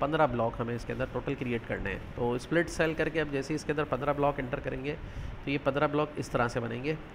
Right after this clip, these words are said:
अब इन पन्द्रह blocks के अंदर हमें कुछ को छोटा करना है, कुछ को बड़ा करना है, वो कैसे करेंगे ये देखिए।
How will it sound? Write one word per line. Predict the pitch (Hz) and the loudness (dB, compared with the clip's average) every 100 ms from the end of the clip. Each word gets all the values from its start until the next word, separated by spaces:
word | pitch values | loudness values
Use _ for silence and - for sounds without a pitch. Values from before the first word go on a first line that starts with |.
| - | 2
अब | 143 | 4
इन | 170 | 4
पन्द्रह | 170 156 175 | 4 4 4
blocks | 156 156 160 - | 6 6 6 4
के | 170 | 0
अंदर | 156 160 | 2 2
हमें | 160 143 156 156 | 0 0 0 0
कुछ | 160 151 | 0 0
को | - | 0
छोटा | 156 127 143 | -2 0 2
करना | 147 147 151 | 2 2 2
है, | 151 | 0
कुछ | 147 | -2
को | - | -2
बड़ा | 135 120 | 0 2
करना | 131 131 139 | 2 0 0
है, | 147 | 0
वो | 135 127 | -2 -2
कैसे | 123 139 | 0 2
करेंगे | 139 135 139 | 2 2 0
ये | 127 | -2
देखिए। | 113 131 160 | -2 0 0